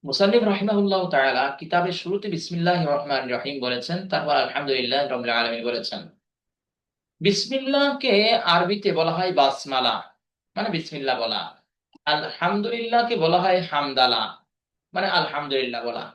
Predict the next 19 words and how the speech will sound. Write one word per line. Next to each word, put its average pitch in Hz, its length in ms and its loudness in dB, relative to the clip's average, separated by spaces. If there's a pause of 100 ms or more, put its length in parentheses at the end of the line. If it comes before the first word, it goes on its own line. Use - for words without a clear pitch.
(480)
এই 196 140 -2
দুটা 202 180 4
শব্দ 180 260 -4
আমাদের 160 320 -2
অনেক 143 220 -2
সময় 165 200 -4
ব্যবহার 135 320 0
হবে, 127 160 -4 (640)
হামদালা 175 520 4 (120)
এবং 147 220 2
বাসমালা 127 540 0 (300)
কেন 156 220 4 (220)
কখন 156 260 0 (160)
প্রয়োগ 127 240 2 (100)
হয় 113 180 -8 (440)
এ 160 60 0
সম্পর্কে 165 440 0
বিস্তারিত 131 420 0 (960)
আমরা 135 280 4